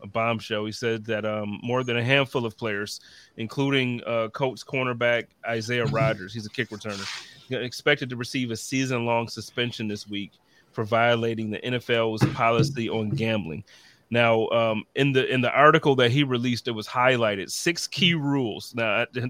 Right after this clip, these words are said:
Speaker 1: this, I, I wanna read these 'cause I want your reaction to, to A, the suspension, and then the six key rules.
Speaker 2: Okay.
Speaker 1: One, don't bet on the N F L. Two, don't gamble at your team facility while traveling for a road game or staying at a team hotel.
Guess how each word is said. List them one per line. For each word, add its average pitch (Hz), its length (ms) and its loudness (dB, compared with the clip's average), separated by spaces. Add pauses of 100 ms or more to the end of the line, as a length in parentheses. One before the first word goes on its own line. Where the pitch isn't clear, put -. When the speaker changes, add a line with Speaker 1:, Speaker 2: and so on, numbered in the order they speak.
Speaker 1:
this, 135 260 -4
I, 120 220 2
I 123 80 2
wanna 135 240 2
read 135 240 0
these 120 160 -8
'cause 117 160 -4
I 117 40 -2
want 120 320 -6
your 120 300 -6 (440)
reaction 120 500 0
to, 110 200 -8 (180)
to 110 200 -6 (120)
A, 135 240 4
the 120 100 -4
suspension, 135 720 -2
and 120 160 -2
then 123 260 2 (400)
the 113 80 -4
six 143 320 -4
key 151 240 -4
rules. 117 640 -8 (180)
Speaker 2:
Okay. 110 240 2
Speaker 1:
One, 139 380 2 (420)
don't 143 300 4
bet 139 180 10
on 135 120 4
the 131 120 2
N 123 80 2
F 120 180 -2
L. 82 240 -2 (960)
Two, 143 300 4
don't 131 320 2
gamble 139 360 4
at 127 180 0
your 120 80 -8
team 135 260 -2
facility 139 680 0 (360)
while 113 180 0
traveling 143 480 2
for 135 200 0
a 123 40 0
road 127 280 2
game 120 320 0
or 110 160 -2
staying 120 380 -2
at 113 120 2
a 107 40 -4
team 113 240 -6
hotel. 104 480 -8